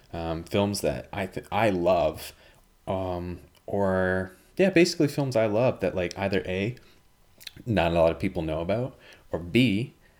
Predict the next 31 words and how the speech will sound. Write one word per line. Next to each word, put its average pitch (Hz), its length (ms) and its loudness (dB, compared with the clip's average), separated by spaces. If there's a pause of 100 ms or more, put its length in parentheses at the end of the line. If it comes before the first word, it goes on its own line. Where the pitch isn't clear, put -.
(240)
uh, 92 280 -2
films 117 320 0
that 92 200 -2
Disney 95 340 0
has 76 180 -2
basically 85 400 -4
just 80 240 -4
swept - 320 -2
under 87 180 -2
the 78 100 -2
rug. 76 360 2 (400)
Um, 85 460 -6 (100)
so 90 560 -2 (500)
let's 101 160 -6
just 131 160 -2
jump 135 240 0
right 113 160 4
in. 101 240 -2 (500)
First 135 320 2
one, 135 360 0
right 110 160 4
off 117 180 4
the 107 120 4
hop 117 260 0
here, 147 320 0 (180)
The 95 80 -2
Great 95 240 4
Mouse 80 220 -2
Detective. 82 640 -2 (380)
This 95 180 0
is 95 300 0